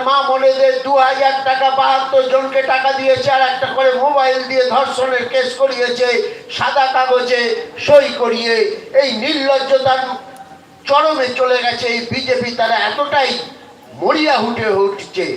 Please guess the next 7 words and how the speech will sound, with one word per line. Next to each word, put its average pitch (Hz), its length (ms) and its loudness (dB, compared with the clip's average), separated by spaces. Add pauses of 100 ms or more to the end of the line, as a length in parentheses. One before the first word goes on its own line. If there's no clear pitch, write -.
(800)
কারণ 285 300 4 (680)
তারা - 180 -2 (120)
ভয় 226 260 0
পাচ্ছে 226 360 -4 (120)
শুধু 233 180 -6 (140)
একজনকেই, 247 680 0 (600)
ওই 208 80 2